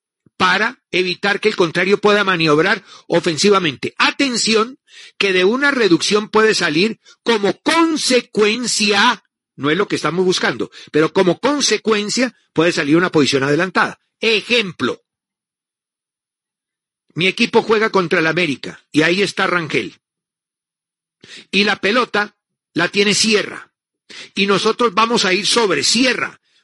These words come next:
para reducir a Sierra, para cerrarle el espacio a Sierra, para no darle posibilidad ni tiempo.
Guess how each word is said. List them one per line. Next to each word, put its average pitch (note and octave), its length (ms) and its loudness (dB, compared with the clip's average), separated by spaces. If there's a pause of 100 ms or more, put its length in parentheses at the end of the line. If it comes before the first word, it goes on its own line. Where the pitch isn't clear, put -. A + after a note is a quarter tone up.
para F3+ 260 2
reducir F3 600 2
a A3 60 2
Sierra, G3 560 -2 (200)
para F#3+ 220 2
cerrarle A3 500 0
el A#3 80 0
espacio G3 420 0
a - 20 2
Sierra, G#3+ 480 -2 (240)
para F#3+ 240 2
no G#3 180 2
darle A#3 320 0
posibilidad F#3+ 840 0
ni A3+ 160 -2
tiempo. G#3+ 520 -4